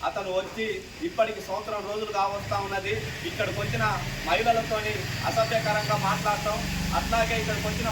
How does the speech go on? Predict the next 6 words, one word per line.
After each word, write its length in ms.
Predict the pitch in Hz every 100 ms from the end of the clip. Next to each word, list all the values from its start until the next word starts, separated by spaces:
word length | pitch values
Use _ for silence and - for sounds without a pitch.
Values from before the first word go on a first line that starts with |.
| 208
ప్రజల్ని 440 | 202 233 220 196 196 - - -
చీదరించుకోవటం 760 | 196 240 240 240 - 233 220 214 214
లాంటి 280 | 208 214 202 185 - -
వ్యవహారాలు 500 | 190 208 214 208 202 196
చేస్తా 260 | 196 208 202
ఉన్నాడు. 280 | 196 202